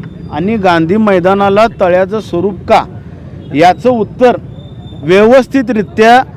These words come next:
आणि शास्त्रीय दृष्टिकोनातून राजेश क्षीरसागर देऊ शकलेले नाहीत. खोटे आरोप पूर्णपणे, म्हणजे खोटं बोल पण रेटून बोल,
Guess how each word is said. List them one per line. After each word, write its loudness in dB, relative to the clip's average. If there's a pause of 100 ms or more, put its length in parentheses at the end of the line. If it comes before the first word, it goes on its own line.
(380)
आणि -4
शास्त्रीय -2
दृष्टिकोनातून 0
राजेश 4
क्षीरसागर 2
देऊ 0
शकलेले 0
नाहीत. 2 (800)
खोटे 2
आरोप 4 (1000)
पूर्णपणे, 2
म्हणजे 0 (100)
खोटं 4
बोल 6
पण 0
रेटून 2
बोल, 0